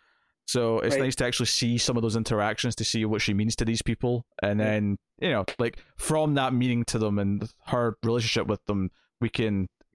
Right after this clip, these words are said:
Speaker 1: that, that can have more meaning, like, when they care, when they, when they argue about what caused her predicament, what caused her illness, what caused her injuries, they can,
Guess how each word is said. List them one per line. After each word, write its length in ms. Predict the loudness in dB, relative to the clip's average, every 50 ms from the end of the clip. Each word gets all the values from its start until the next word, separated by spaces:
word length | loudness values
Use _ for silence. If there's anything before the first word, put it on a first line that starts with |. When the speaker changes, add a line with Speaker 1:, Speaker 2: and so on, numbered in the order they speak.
| -18 -16 -6
Speaker 1:
that, 200 | -4 -2 0 2
that 180 | 2 0 0 0
can 100 | 0 0
have 180 | 0 0 0 0
more 140 | 0 2
meaning, 360 | 2 2 2 2 2 0 0 0
like, 220 | -2 -2 -2 -2
when 180 | -2 0 2 2
they 100 | 0 0
care, 280 | 0 0 0 2 2 2
when 120 | 2 0
they, 80 | 0 -2 -2 -2
when 120 | 0 0
they 100 | 2 2
argue 300 | 2 2 2 2 2 0
about 300 | 0 0 0 -2 -2 -4 -8 _ _ _
what 260 | _ -2 -2 0 0 -2
caused 360 | -2 0 0 0 0 -2 -2
her 380 | 0 0 2 2 0 0 -2 -4 _ -4
predicament, 440 | -2 -2 -2 -2 -2 -2 -2 0 0
what 140 | -2 -2 -2
caused 300 | -2 0 0 0 0 0
her 120 | 0 0
illness, 300 | 2 2 0 0 -2 -2
what 120 | -4 -4 -2
caused 220 | -2 -2 0 0
her 160 | 0 0 -2 -2 -4 -2
injuries, 520 | -2 0 0 0 0 0 0 -2 -4 -6 -10 _ _ _ _ _ _ _ _ _ -2
they 140 | -2 -2 0
can, 400 | 0 0 0 0 0 0 0